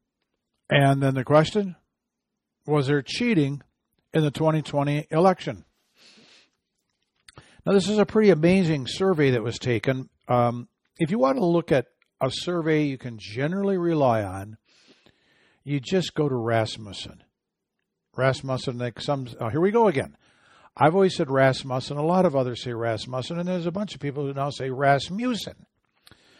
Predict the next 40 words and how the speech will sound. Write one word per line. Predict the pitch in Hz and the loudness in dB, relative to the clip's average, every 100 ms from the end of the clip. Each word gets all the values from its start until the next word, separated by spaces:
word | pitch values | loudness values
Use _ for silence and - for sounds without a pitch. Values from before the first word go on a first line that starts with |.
| _ _ | _ _
Well, | 120 131 147 139 | -2 2 2 2
a, | 127 131 | -2 -2
a | 131 | -4
U | 131 147 220 185 151 131 | -4 -2 2 2 2 -2
before | 135 - 143 139 135 | -4 -2 0 0 0
two | - 165 | -4 -4
S's, | 160 160 - 131 127 - - _ _ _ _ _ _ - | 0 0 0 -8 -8 -10 -16 _ _ _ _ _ _ -12
a | |
vowel | 113 147 170 180 | 0 6 6 6
before | 156 - 160 | 2 0 -2
two | 143 165 | -2 -4
consonants, | 143 180 180 160 127 131 | -2 0 0 -2 -10 -10
if | 131 | -8
I | 131 | -4
remember | 131 135 143 143 | -4 -4 -4 -4
my | 147 160 | -2 0
English | 185 165 127 123 | 0 -2 -4 -4
right, | 113 123 - _ - - _ _ - | -4 -4 -6 _ -20 -20 _ _ -20
and | - 110 | -14 -8
my | 139 | 0
mother | 160 151 | 2 2
was | 147 | 0
an | 160 | 0
English | 180 156 120 | 0 0 -2
teacher, | - 113 - 120 110 _ _ _ _ - 107 | -6 -8 -6 -10 -10 _ _ _ _ -20 -6
got, | 117 117 107 - _ _ _ - | -4 -4 -6 -20 _ _ _ -18
just | - | -6
about | 139 127 | -2 -2
got | 131 131 | 0 0
her | 131 | 2
ears | 165 170 | 2 0
boxed | 110 110 101 - | 0 -4 -4 -8
for | - 110 | -10 -10
a | |
comma | - 143 147 120 | -4 -2 -2 -4
splice | - 113 110 - | -8 -6 -6 -8
in | 101 90 _ | -14 -18 _
the | - | -10
wrong | 120 123 110 | -4 -4 -4
place, | 120 156 175 | 0 2 2